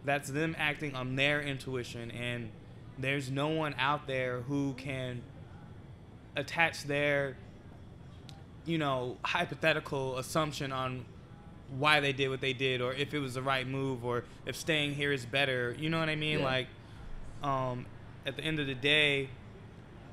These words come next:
Speaker 1: I choose to stay here until I choose to stay here, and one day I might
Speaker 2: Yeah.
Speaker 1: choose to go.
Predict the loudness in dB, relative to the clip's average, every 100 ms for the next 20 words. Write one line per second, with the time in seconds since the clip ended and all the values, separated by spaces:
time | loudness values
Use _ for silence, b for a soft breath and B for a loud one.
0 | -14 -14 -2 2 4 4 0 0 2 4
1 | 4 4 2 0 0 -2 0 -2 -4 0
2 | 4 4 4 0 0 0 2 4 4 2
3 | 2 2 2 0 2 2 2